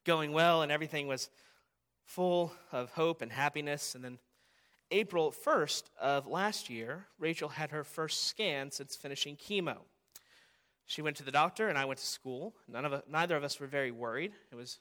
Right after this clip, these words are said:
very soon after chemo. There was no way anything was wrong.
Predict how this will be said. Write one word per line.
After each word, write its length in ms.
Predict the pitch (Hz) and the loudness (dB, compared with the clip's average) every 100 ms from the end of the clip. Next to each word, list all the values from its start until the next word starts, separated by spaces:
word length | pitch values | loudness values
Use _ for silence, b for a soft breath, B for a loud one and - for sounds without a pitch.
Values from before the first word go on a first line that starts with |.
| _ | _
very 240 | 139 131 131 | -6 -6 -10
soon 400 | - - 202 175 | -10 -6 -4 -2
after 220 | 135 - | -2 -6
chemo. 500 | 131 - 123 127 170 202 b b b b b b b _ - | -12 -10 -6 -6 -6 -12 b b b b b b b _ -6
There 100 | 156 | -2
was 160 | 156 | 0
no 140 | 165 185 | 2 4
way 260 | 202 165 | 6 4
anything 300 | 165 165 165 | 2 -2 -4
was 180 | 156 147 | -6 -6
wrong. 300 | 135 120 104 | -4 -4 -6